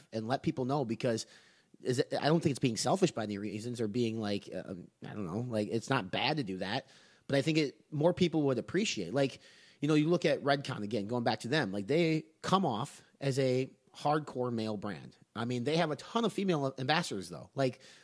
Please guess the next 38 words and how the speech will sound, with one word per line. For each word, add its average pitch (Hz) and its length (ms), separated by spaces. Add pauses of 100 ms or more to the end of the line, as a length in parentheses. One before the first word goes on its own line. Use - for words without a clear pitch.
their 156 140
affiliate 156 340
program, 180 520
their 131 120
tier 143 220
operators, 165 340
a - 80
lot 127 240
of 180 120
females 107 360
are 92 80
on 78 140
it. - 80 (580)
But 160 160
you, 170 240
besides, 175 580 (200)
um, 120 560
you 135 80
know, 127 120
besides 135 540
Aaron's, 127 720
Aaron's 120 260
wife, 135 340
who's 107 180
amazing, 120 760
like, 123 180
she's, 135 360
Darielle 139 440
is 117 100
on 117 180
the 110 80
brand 110 320
a - 20
little 101 160
bit 95 160
here 107 160
too, 190 240
but 147 180